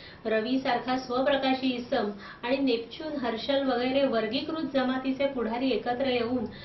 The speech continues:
कोणताही निर्णय एका बैठकीत घेतील हे अशक्य होते. त्यामुळे अष्टग्रहीच्या भीतीपासून मी सर्वस्वी मुक्त होतो. "यंदा कशाला बुवा जाता?"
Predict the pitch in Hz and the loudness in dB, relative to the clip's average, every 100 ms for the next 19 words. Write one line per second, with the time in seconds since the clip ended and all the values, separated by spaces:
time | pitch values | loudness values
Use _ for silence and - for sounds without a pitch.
0 | - - 240 214 - 269 302 277 240 254 | -16 -2 2 2 2 2 2 2 2 4
1 | 285 220 - 214 262 277 285 254 254 269 | 2 0 -2 -4 4 6 6 6 2 0
2 | 262 233 220 208 277 214 202 - 320 294 | 0 0 0 0 0 -2 -4 -8 -2 0
3 | 208 226 - - 202 180 170 165 - - | 0 -4 -6 -2 -2 -2 -6 -12 -16 -20
4 | - - - - 269 285 349 285 247 302 | -20 -20 -18 -2 2 4 2 2 0 2
5 | 294 294 285 311 254 - 269 262 247 311 | 4 4 4 0 0 -2 -2 -2 -2 -4
6 | 339 339 - 233 247 302 330 311 - - | -2 -4 -2 -2 0 0 -2 -2 -4 -2
7 | 220 196 185 170 - - - - - 233 | -2 -2 -4 -12 -16 -20 -20 -20 -8 -2
8 | 247 277 359 349 330 330 311 285 277 262 | 0 2 4 4 6 6 6 4 4 4
9 | 226 - 214 196 | 0 0 -2 -2